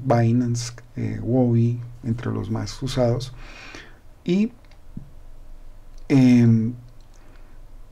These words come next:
aquí nos muestra, pues, eh, los descuentos que hay en, en, en los fees de, de trading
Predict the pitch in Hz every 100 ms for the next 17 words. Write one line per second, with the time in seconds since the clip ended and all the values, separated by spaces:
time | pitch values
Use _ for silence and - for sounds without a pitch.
0 | - - - - - - - - 135 139
1 | 143 151 160 165 151 143 165 147 131 143
2 | 131 123 120 120 117 113 - 123 123 156
3 | - 123 120 143 156 123 107 117 - 120
4 | 110 107 104 - - 127 113 110 - -
5 | - - - - - - 151 147 165 139
6 | 131 117 107 107 117 113 - 135 120 143